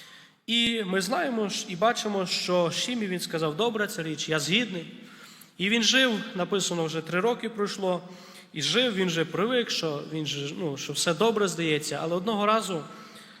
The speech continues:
він порушив ці межі. Здається, хай би ти раби пішли, хай би лучше вони пропали десь і, і, і не було у тебе тих рабів. Але, але ми бачимо, що Шім'ї, він поніс покарання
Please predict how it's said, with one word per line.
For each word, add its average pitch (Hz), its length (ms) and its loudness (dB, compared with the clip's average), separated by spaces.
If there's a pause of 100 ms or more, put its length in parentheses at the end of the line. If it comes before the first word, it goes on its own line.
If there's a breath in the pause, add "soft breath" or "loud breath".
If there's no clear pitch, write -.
(280 loud breath)
він 185 160 2
порушив 202 460 2
ці - 140 -2
межі. 156 360 0 (1300 loud breath)
Здається, 202 840 4
хай 214 220 2
би 214 120 0
ти 220 160 2
раби 196 240 2
пішли, 202 460 -2
хай 156 180 -6
би 165 140 -6
лучше 180 380 -2 (320 loud breath)
вони 190 180 0
пропали 196 480 2
десь 170 280 0
і, 170 220 -6
і, 185 100 -6
і 180 100 2
не 185 100 2
було 202 220 2
у 196 40 0
тебе 156 220 -2
тих - 200 -10
рабів. 135 280 -8 (500 loud breath)
Але, 160 400 2 (1120 loud breath)
але 156 160 0
ми 170 80 2
бачимо, 175 460 0
що 156 180 -4
Шім'ї, 190 480 -4
він 170 300 -4 (280)
поніс 185 300 -4
покарання 147 540 -6